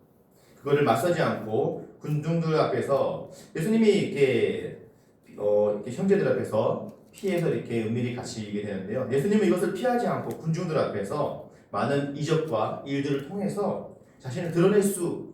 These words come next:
있는 분이셨지만, 하지만 그렇게 하지 않으셨습니다. 왜 그랬을까요?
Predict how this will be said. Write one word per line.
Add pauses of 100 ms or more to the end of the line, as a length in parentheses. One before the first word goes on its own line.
(100)
있는
분이셨지만, (340)
하지만
그렇게
하지
않으셨습니다. (440)
왜
그랬을까요?